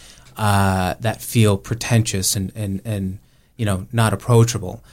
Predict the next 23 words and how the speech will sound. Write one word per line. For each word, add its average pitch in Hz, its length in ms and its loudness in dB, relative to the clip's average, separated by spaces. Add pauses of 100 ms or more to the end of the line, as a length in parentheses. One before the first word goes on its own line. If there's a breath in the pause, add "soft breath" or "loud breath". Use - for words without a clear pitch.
(300 soft breath)
Um, 95 580 -2
you 139 100 0
know, 113 80 6
a 107 40 4
lot 120 260 4
of 131 40 2
the 113 60 2
concepts 107 560 0
that 104 140 0
we're 98 120 -2
doing 113 420 6
are 95 100 0
really 117 260 4
just 98 300 -2 (280)
subtle 120 500 2
gestures 107 680 0
of 95 300 -2
textiles, 104 720 2
finishes, 104 580 0
and, 95 240 -2
and, 101 240 -4
and 101 180 -4
fixtures, 95 640 -2